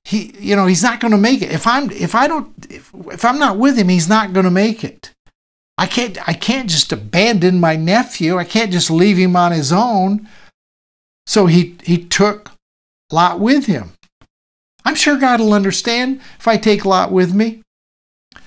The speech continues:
When it, listen, <laughs> all right, zero in on me. Whenever God speaks to you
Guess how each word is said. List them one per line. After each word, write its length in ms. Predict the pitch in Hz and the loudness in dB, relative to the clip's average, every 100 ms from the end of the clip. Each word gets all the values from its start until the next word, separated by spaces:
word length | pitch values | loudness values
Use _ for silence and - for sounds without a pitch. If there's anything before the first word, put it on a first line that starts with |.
| - - - - - _ | -20 -20 -20 -20 -20 _
When 180 | - 170 | -2 0
it, 160 | 185 - | 0 2
listen, 360 | 196 208 - - | 2 2 -2 -6
<laughs> 40 | |
all 80 | 160 | -2
right, 400 | 165 - 151 123 - - _ _ _ _ _ - | -2 0 -2 -2 -18 -20 _ _ _ _ _ -4
zero 400 | 131 202 240 190 | 0 2 4 2
in 120 | 170 | 2
on 200 | 135 110 | -2 -6
me. 160 | - _ _ _ - _ _ _ _ _ _ - _ _ _ - - | -16 _ _ _ -20 _ _ _ _ _ _ -20 _ _ _ -18 -6
Whenever 360 | 151 175 208 233 | 0 2 2 2
God 280 | 226 226 | 4 4
speaks 500 | - - 220 214 - | 2 0 0 0 -4
to 80 | - | -4
you 280 | 123 113 - | -6 -8 -10